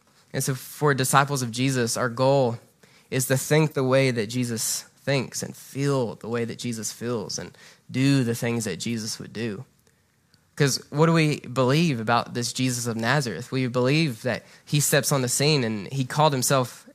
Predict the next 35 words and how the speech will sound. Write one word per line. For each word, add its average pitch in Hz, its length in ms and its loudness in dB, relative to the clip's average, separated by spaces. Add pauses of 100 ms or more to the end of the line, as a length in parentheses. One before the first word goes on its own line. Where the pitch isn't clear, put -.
(160)
more 131 240 2
than 123 140 2
anything 131 340 0
the 113 80 -2
Son 143 240 2
of 113 140 0
Man, 113 420 -2
which 113 160 -6
is 110 180 -4 (520)
a - 60 -4
turn 156 200 4
of 123 100 2
phrase 139 320 4
meaning 127 200 2
the 113 80 0
human. 120 560 0
Like, 120 160 -4
he - 120 -2
steps 147 300 4
on 156 80 4
the 135 60 2
scene 160 260 4
and 131 100 4
he 131 60 2
says, 127 200 2
"I'm 160 280 4
the 160 60 4
human." 147 480 4 (840)
And 135 100 0
he 143 120 6
lives 151 300 4
his 139 180 0
life 127 600 0 (280)
in 131 160 0
complete 147 680 -2